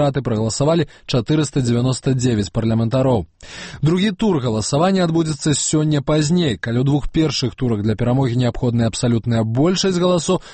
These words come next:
то для трэцяга і канчатковага галасавання дастаткова простай большасці. Міністр замежных спраў еўразвязу Кэтрын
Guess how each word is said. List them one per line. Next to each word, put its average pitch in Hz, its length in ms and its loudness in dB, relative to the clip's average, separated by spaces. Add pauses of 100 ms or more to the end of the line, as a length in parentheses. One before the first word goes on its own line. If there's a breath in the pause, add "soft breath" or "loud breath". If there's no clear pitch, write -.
то 190 120 0
для 185 200 0
трэцяга 160 560 0
і 120 80 -6
канчатковага 135 960 0
галасавання 131 800 0
дастаткова 123 880 -2 (240 loud breath)
простай 104 580 0 (220 loud breath)
большасці. 117 800 0 (1080 loud breath)
Міністр 226 400 0
замежных 196 640 0
спраў 190 400 0
еўразвязу 170 960 2
Кэтрын 165 540 0